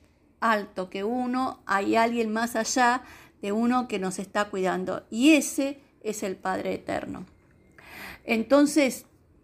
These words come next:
tenemos que poder saber que si usted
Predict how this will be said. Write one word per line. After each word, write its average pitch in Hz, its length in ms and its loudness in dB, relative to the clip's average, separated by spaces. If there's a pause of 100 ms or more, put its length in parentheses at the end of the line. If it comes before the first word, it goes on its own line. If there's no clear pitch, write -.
(1500)
tenemos 269 460 4
que 240 160 -6
poder 226 360 -2
saber 202 520 -6 (880)
que - 280 -4 (220)
si - 160 -8
usted 294 340 2